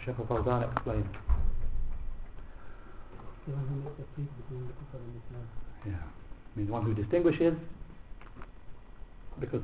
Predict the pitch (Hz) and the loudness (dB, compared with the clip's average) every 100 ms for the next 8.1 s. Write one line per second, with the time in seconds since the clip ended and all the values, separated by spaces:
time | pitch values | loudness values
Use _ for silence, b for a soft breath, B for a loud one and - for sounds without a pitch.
0 | - - 165 147 151 - 117 120 143 127 | -4 10 12 12 12 8 6 8 8 8
1 | 123 160 170 180 135 - 120 110 160 180 | 4 4 4 2 -2 0 0 2 4 4
2 | - - - - - 107 104 120 117 95 | 2 -8 -10 -10 -6 -2 0 0 0 -4
3 | - - - - - - - - - - | -4 -8 -12 -12 -12 -10 -8 -6 -8 -6
4 | 123 113 120 123 120 117 113 131 160 151 | -4 0 4 4 4 0 4 6 8 8
5 | 156 - - - - - - 117 120 120 | 4 -2 -10 -10 -12 -12 -4 0 2 4
6 | 113 131 156 131 127 127 127 120 143 156 | 4 4 4 4 6 6 6 6 8 6
7 | 160 156 - 123 127 117 120 135 165 135 | 4 0 -2 2 4 6 6 8 8 8